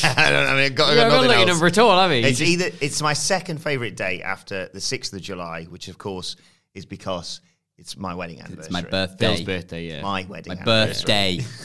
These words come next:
Speaker 1: <laughs> I've commandeered it, Phil.
Speaker 3: <laughs> You're not having it.
Speaker 1: Okay,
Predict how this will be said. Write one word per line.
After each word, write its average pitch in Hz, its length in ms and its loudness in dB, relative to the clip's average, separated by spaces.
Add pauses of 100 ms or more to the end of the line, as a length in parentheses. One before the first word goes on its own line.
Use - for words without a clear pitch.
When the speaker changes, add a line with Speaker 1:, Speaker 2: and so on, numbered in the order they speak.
Speaker 1:
<laughs> - 280 -18
I've 180 180 -6
commandeered 151 680 2
it, - 100 4
Phil. 208 680 2
Speaker 3:
<laughs> - 20 -4
You're 139 140 0
not 151 300 2
having 233 360 2
it. - 140 -6 (120)
Speaker 1:
Okay, 160 120 0